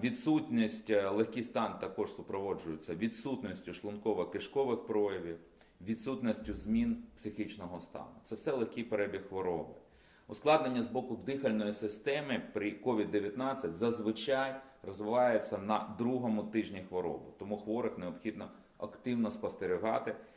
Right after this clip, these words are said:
А, повторний огляд рекомендово-, прово-, рекомендовано проводити саме в цей термін. Ну, але це все знають, е, сімейні лікарі, тому ще раз наголошую, що саме сімейний лікар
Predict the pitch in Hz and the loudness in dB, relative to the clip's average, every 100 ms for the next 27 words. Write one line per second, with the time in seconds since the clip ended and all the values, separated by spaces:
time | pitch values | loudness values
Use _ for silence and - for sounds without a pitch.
0 | - - - 90 87 85 - 104 117 107 | -20 -12 -4 0 0 -2 -4 -4 0 0
1 | 104 - 110 113 98 90 85 90 92 95 | 0 0 2 4 2 0 -2 -4 -6 -4
2 | 95 90 90 90 95 92 85 98 95 101 | -2 -2 -2 -2 -2 -6 -8 -8 -4 -4
3 | 92 82 90 95 92 82 85 87 85 82 | -4 -6 -4 -2 -2 -2 -4 -4 -6 -6
4 | - 80 - 78 73 - - 85 92 98 | -4 -4 -4 -4 -4 -8 -12 -6 -4 -4
5 | 98 - 120 117 117 - - - 82 95 | -6 -6 -2 -2 -4 -14 -20 -16 -14 -10
6 | 92 92 85 78 - - - - - - | -6 -4 -4 -6 -10 -18 -12 -8 -8 -8
7 | - 107 107 87 80 82 80 92 117 123 | -2 2 2 0 -2 -4 -2 -2 -2 -6
8 | - - - 80 82 107 101 92 85 85 | -10 -20 -12 -8 -6 0 2 2 -2 -6
9 | 90 104 110 87 - 87 - 101 92 - | -4 -4 -4 -6 -6 -8 -6 -6 -4 -6
10 | - 101 92 85 82 98 104 85 | -6 -6 -4 -4 -4 -4 -4 -6